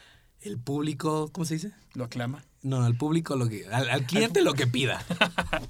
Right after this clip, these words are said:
Speaker 2: Exacto. Ustedes no son nuestros clientes, pero podrían serlo porque si no, no haríamos esto.
Speaker 1: Ya
Speaker 2: Tenemos
Speaker 1: vamos a sacar nuestro Patreon.
Speaker 2: <laughs> Este, y no, pues queremos hablar de esto. Aparte nos da una muy buena antesala para algunos de los temas que queremos hablar en esta tercera temporada.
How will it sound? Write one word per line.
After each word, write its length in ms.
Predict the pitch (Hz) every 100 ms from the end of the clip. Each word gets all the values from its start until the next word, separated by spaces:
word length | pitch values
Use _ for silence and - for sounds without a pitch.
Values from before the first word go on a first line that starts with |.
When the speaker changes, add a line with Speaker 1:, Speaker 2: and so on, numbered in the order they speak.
| 139 226 233 220 135
Speaker 2:
Exacto. 380 | 139 156 127 147 170
Ustedes 220 | 170 285
no 100 | 269
son 180 | 254 233
nuestros 260 | 208 202
clientes, 320 | 254 240 233
pero 200 | 175 175
podrían 300 | 156 170 202
serlo 280 | 202 208 208
porque 260 | 180 151 147
si 120 | 151
no, 280 | 160 175 175 - - - -
no 220 | 147 147
haríamos 380 | 165 160 156 151
esto. 260 | 170 160 180
Speaker 1:
Ya 160 | 139 165
Speaker 2:
Tenemos 220 | 180 185
Speaker 1:
vamos 140 | 277 240
a 40 |
sacar 200 | 160 156
nuestro 280 | 156 135 123
Patreon. 380 | 117 120 208 -
Speaker 2:
<laughs> 40 | - - - - 170 127 165 170 165 180 262 254 196
Este, 580 | 185 175 - 180 165 - - -
y 300 | - 180 180 185
no, 180 | 214 180
pues 120 | 170
queremos 280 | 214 247 233
hablar 280 | 190 208
de 80 | 226
esto. 140 | 220 208
Aparte 300 | 233 240 269
nos 180 | 208 180
da 220 | 190 190
una 220 | 196 196
muy 220 | 185 180
buena 240 | 170 170 165
antesala 540 | 156 143 131 151 147
para 340 | 139 127 120 117 - - -
algunos 320 | 147 160 196
de 60 | 170
los 120 | 147
temas 220 | 190 180
que 80 | 135
queremos 260 | 156 170
hablar 220 | 165 139 143
en 80 | 143
esta 180 | 135
tercera 340 | 127 120 139 131
temporada. 480 | 127 117 120 127